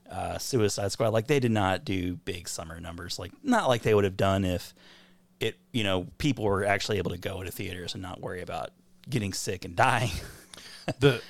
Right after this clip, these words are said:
Speaker 1: Uh,
Speaker 2: um, the last thing I read about the James Bond, which is supposed to be coming out, what, is that Thanksgiving this year?
Speaker 1: Yeah.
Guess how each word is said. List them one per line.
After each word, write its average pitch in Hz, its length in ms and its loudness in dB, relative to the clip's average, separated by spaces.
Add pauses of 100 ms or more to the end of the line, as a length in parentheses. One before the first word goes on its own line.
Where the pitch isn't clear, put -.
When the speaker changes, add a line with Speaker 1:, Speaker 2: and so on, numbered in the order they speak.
(400)
Speaker 1:
Uh, 101 440 8
Speaker 2:
um, 101 60 2 (380)
the 117 120 4
last 135 360 2
thing 131 160 2
I 120 80 2
read 110 240 4
about 98 340 2
the 101 80 0
James 104 340 2
Bond, 98 320 2
which 92 160 -4
is 95 80 -6
supposed 107 240 -2
to - 60 -8
be 98 60 -6
coming 101 200 0
out, 87 140 -2
what, 90 240 -4
is 117 240 -8
that 92 180 -4
Thanksgiving 110 460 -2
this 110 160 -4
year? 135 140 -4 (1700)
Speaker 1:
Yeah. 110 280 4